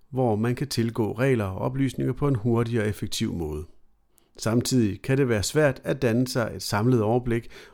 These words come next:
over samarbejdspartnerne i akutarbejdet, og hvordan vi håndterer de forskellige patientgrupper, som vi møder i lægevagten. Arbejdet i lægevagten kræver speciallægekompetencer i almen medicin,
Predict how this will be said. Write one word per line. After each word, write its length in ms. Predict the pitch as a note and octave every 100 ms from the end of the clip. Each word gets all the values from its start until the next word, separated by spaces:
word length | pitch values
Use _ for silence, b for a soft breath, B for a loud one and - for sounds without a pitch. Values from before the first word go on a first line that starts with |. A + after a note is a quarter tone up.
| B
over 160 | D3
samarbejdspartnerne 1080 | G#2+ G2+ A2+ A#2 A2 - A2 G#2 - G#2+ G2 - b b
i 160 | C#3+ C3+
akutarbejdet, 800 | B2+ - A#2 G#2+ G#2 G#2 G2 F#2+ -
og 80 |
hvordan 280 | D#3 A#2 A2
vi 80 | B2+
håndterer 360 | A#2 A2+ C#3+ A2
de 120 | G2+
forskellige 400 | A2+ C3 A#2 G2+
patientgrupper, 680 | B2 - - - A2 G2+ F#2 B B
som 200 | - B2+
vi 60 | C#3
møder 280 | G2+ F2+ G2
i 80 |
lægevagten. 540 | F#2 E2+ E2+ E2+ - - - _ _ _ _ _ _ _ B B B
Arbejdet 460 | F2+ G#2+ A2+ G#2 F#2
i 40 |
lægevagten 640 | F2+ B2+ C3 A#2+ A#2 C3
kræver 260 | - A#2 G2+
speciallægekompetencer 1200 | - - C#3+ C3 A2 G#2+ A2 G#2+ - G2 F#2+ G#2
i 60 | G#2+
almen 300 | G2+ A2 G2+
medicin, 480 | F2+ - D3+ B2+